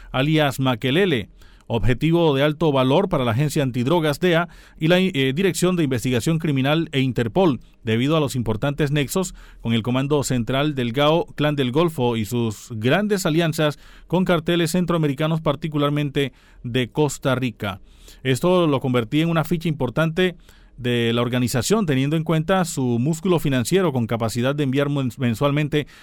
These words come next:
más de dos toneladas de clorhidrato de cocaína en lanchas rápidas o go fast, con destino inicial a Centroamérica y posteriormente a los Estados Unidos. Sobre estas capturas ha hablado el general Jorge Luis Vargas Valencia,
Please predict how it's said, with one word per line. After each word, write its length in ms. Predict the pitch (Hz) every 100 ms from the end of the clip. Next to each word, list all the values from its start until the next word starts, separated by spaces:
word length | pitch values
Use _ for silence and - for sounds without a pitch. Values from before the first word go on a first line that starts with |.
| -
más 160 | 117 113
de 120 | 156
dos 200 | 135 139
toneladas 440 | 180 135 120 151 139
de 80 |
clorhidrato 560 | 113 120 117 120 143 156
de 80 | 120
cocaína 540 | 113 113 131 147 151 - - -
en 220 | 120 120
lanchas 400 | 139 139 151 131
rápidas 580 | 123 147 160 151 143 131
o 100 | 117
go 220 | 143 151
fast, 300 | 160 170 185 - - - - -
con 180 | 147
destino 420 | 156 160 185 175 175
inicial 380 | 180 160 156
a 40 | 156
Centroamérica 580 | 165 160 160 156 156 160
y 20 |
posteriormente 800 | 165 156 151 147 143 135 139 135 - -
a 140 | - 123
los 240 | 143 -
Estados 640 | 127 - 131 123 120 - -
Unidos. 500 | 131 107 90 95 -
Sobre 400 | - 143 123 123
estas 420 | 135 - 165 156
capturas 580 | - 165 156 175 156 185 - - -
ha 120 | 135
hablado 360 | 131 139 143 156
el 80 | 139
general 560 | 156 160 139 139 160 160
Jorge 440 | - 131 117 120
Luis 240 | 135 147
Vargas 420 | 135 156 151 151 135
Valencia, 560 | 123 185 185 143 107